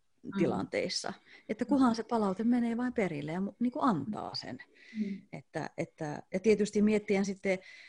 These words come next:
Speaker 2: vähän, niin kuin, siitäkin, että no, minkälaista palautetta on antamassa. Että, että jos on,
Speaker 1: Mm.
Speaker 2: niin kuin,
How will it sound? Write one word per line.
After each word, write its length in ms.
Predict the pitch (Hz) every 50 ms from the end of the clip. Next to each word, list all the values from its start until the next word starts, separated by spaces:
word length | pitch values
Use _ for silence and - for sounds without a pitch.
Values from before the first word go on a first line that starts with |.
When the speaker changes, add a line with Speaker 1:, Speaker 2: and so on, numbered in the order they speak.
| - - _
Speaker 2:
vähän, 180 | 208 208 202 190
niin 80 | 190 185
kuin, 80 | 190
siitäkin, 460 | 190 - 196 180 180 185 175 - 175 165
että 180 | 160 - - 180
no, 60 | 180
minkälaista 440 | 185 180 165 180 160 170 170 - 190
palautetta 480 | - 190 190 185 185 220 - - 269
on 60 | 262
antamassa. 640 | 269 269 220 175 - 151 127 127 143 - - - - -
Että, 280 | - _ _ 165 160
että 180 | 160 - - 170
jos 220 | 165 165 160 -
on, 100 | 156 151
Speaker 1:
Mm. 60 | 151 220
Speaker 2:
niin 100 | 214 202
kuin, 140 | 196 165